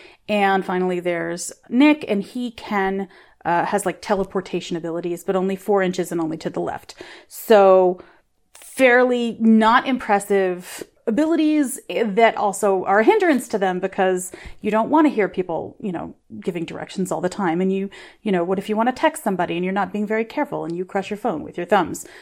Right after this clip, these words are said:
that have super strength? So things like that. And so they have to band together, even though they're from, um, sort of very dis-, disparate backgrounds. They were not friends before. Um, some of them were stone cold enemies. Uh, and they have to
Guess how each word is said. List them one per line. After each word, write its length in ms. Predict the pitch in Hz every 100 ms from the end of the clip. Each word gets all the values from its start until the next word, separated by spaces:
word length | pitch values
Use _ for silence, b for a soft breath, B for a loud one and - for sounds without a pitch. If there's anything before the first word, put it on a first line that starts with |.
| B
that 100 | -
have 160 | 190 185
super 220 | 233 180
strength? 340 | - - - -
So 300 | 226 214 208 B B _
things 220 | 269 254
like 180 | 220 -
that. 240 | - - _ _
And 240 | 214 208 202
so 80 |
they 140 | 220 240
have 160 | 254 254
to 460 | 247 226 220 202 - - -
band 340 | 226 277 320
together, 320 | 285 233 202
even 260 | 190 190 202
though 100 | 190
they're 120 | 190
from, 300 | - 190 185
um, 240 | - 175
sort 160 | 180 190
of 60 | 170
very 160 | 175
dis-, 280 | 175 185 -
disparate 420 | - 262 240 190
backgrounds. 520 | 220 226 220 202 185
They 100 | 180
were 80 | 165
not 220 | 175 185
friends 200 | - 180
before. 460 | 180 196 302 294 285 B B B B
Um, 240 | - 170 160
some 180 | 208 190
of 80 |
them 140 | 175 175
were 340 | 165 156 - _ -
stone 200 | 190 165
cold 200 | 165 -
enemies. 460 | 277 302 302 302 - B B B _
Uh, 280 | 202 190 190 -
and 160 | 202
they 60 | 202
have 320 | 185 185 -
to 500 | - 202 190 185 -